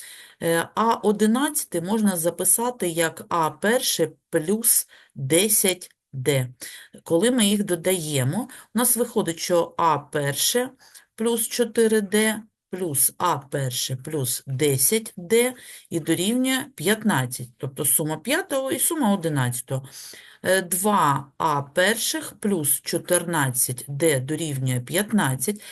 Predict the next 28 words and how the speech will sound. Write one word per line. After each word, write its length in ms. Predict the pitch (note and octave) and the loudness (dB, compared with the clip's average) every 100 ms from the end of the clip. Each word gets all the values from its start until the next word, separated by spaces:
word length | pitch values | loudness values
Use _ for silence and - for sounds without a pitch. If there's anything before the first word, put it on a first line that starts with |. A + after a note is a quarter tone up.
| - _ | -20 _
Якщо 280 | E3+ - E4+ | -2 0 0
ми 100 | D4+ | 2
винесемо 580 | G3 F3+ E3 - D#3+ | 2 0 0 0 -2
двійку 520 | D3+ D#3 F#3+ E3+ - C#3 | -4 -4 -4 -4 -2 0
за 220 | C#3 G#3 | 2 0
дужочки, 840 | G3 E3 D#3 C#3 B2 - - A#3 - - - | 0 -2 0 -2 -2 -4 -4 -6 -8 -18 -6
ми 120 | F#3 | 0
отримаємо 640 | A3 A3+ A3 G3+ F3+ F3 - | 2 4 4 4 2 -4 0
А 160 | G3+ | 0
перше 500 | G3+ - E4+ E4+ - | 2 2 0 0 -2
плюс 480 | G#3 G#3 A#3+ C4+ - | -4 -4 -2 0 0
сім 480 | - - - G3 E3+ - | 0 0 2 0 0 -8
д 400 | D3+ D3+ B3 E4 E4 - - - | -12 2 4 4 -4 -14 -20 -12
дорівнює 600 | D#3+ F#3+ A#3 C4+ G#3 G3 | -2 2 2 4 4 4
п'ятнадцять. 720 | G3+ F#3 G3 E3 B2 A#2+ C3+ - - - - - _ | 0 -2 0 0 0 -2 -8 -14 -18 -18 -20 -20 _
Е, 260 | F3 F3+ F3+ | -2 0 0
зверніть 380 | F3+ A#3 E4+ D#4+ | 2 0 -2 -4
увагу, 460 | C4+ A#3+ D#3+ C#3 | 0 2 2 -4
за, 460 | D3 D#3+ A#3 B3+ A#3+ - _ | -2 0 2 2 0 -8 _
е, 100 | F#3+ | -2
формулою 640 | G3+ - C4+ G#3+ F3+ F3+ F3+ | 0 4 4 4 2 -2 -2
n-ного 380 | - A#3+ G3 F#3+ | -2 0 0 0
члена 360 | G3 A3 F#3 E3 | -4 -2 -2 0
арифметичної 720 | D#3+ F3 G3 G3 G3+ G3 F#3 | -2 -2 -4 -6 -6 -4 -4
прогресії 800 | A3+ A#3 C4+ F#4 F#4 - D#3 - - _ | 0 0 2 2 2 2 0 -4 -14 _
цей 160 | B3+ | 0
член 260 | A#3+ E4 F4 | 2 0 2
дорівнює 480 | G3 A#3 C#4 C4 | 0 0 -2 -2